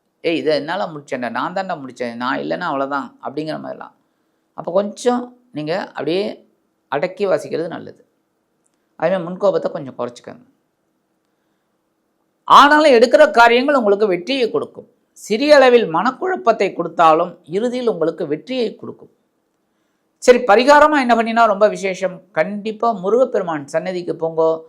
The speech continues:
கந்த சஷ்டி கவச்சம் பாராயணம் பண்ணுங்கோ. கந்த சஷ்டி கவச்சம் அப்படின்னாலே மிக பிரம்மாண்டமான வெற்றியை கொடுக்கும். ரொம்ப, ரொம்ப வெற்றியை கொடுக்கக்கூடிய ஒரு ஸ்லோகம். தமிழ்ல ஒவ்வொன்றும் அற்புதம்.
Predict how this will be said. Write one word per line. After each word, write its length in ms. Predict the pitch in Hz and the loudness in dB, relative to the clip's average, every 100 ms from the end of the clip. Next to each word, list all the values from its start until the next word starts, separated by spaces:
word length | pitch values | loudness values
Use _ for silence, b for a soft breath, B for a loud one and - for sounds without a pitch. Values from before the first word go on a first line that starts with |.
| b b b _ | b b b _
கந்த 320 | 160 196 240 | -4 0 0
சஷ்டி 320 | 247 - - | 0 -4 -4
கவச்சம் 420 | 151 147 151 196 185 | -4 -4 -2 -6 -2
பாராயணம் 440 | 147 156 165 143 120 | 0 0 0 -6 -10
பண்ணுங்கோ. 320 | 120 - - _ _ _ _ _ _ _ _ _ _ _ _ _ | -14 -18 -20 _ _ _ _ _ _ _ _ _ _ _ _ _
கந்த 360 | - 160 202 320 | -8 -6 -4 -4
சஷ்டி 320 | 208 175 175 | -4 -6 -6
கவச்சம் 480 | - 147 151 180 156 | -4 -2 -2 -4 -4
அப்படின்னாலே 580 | 131 156 160 160 190 220 | -6 -6 -4 -4 -4 -8
மிக 260 | 151 190 - - - | -6 -6 -6 -16 -14
பிரம்மாண்டமான 760 | 135 156 208 226 220 220 233 | -8 -6 -6 -4 -4 -4 -8
வெற்றியை 380 | 208 165 165 147 | -8 -8 -8 -8
கொடுக்கும். 280 | - - _ _ _ _ _ _ _ _ _ _ _ _ _ _ _ _ _ _ _ _ _ _ _ _ _ | -12 -20 _ _ _ _ _ _ _ _ _ _ _ _ _ _ _ _ _ _ _ _ _ _ _ _ _
ரொம்ப, 260 | - 175 262 | -10 2 6
ரொம்ப 360 | 311 320 277 185 | 6 8 6 6
வெற்றியை 440 | 190 - 302 294 | 4 -2 0 0
கொடுக்கக்கூடிய 520 | 277 233 247 220 220 | -2 2 2 4 6
ஒரு 140 | 202 160 | 6 2
ஸ்லோகம். 480 | - 170 - 135 _ _ _ _ _ _ _ _ _ _ _ | 0 -2 0 -6 _ _ _ _ _ _ _ _ _ _ _
தமிழ்ல 400 | 180 208 254 233 | 0 2 2 2
ஒவ்வொன்றும் 540 | 170 160 202 254 254 226 | 4 2 2 0 0 2
அற்புதம். 600 | 160 180 202 196 135 - | 2 2 0 -2 -6 -12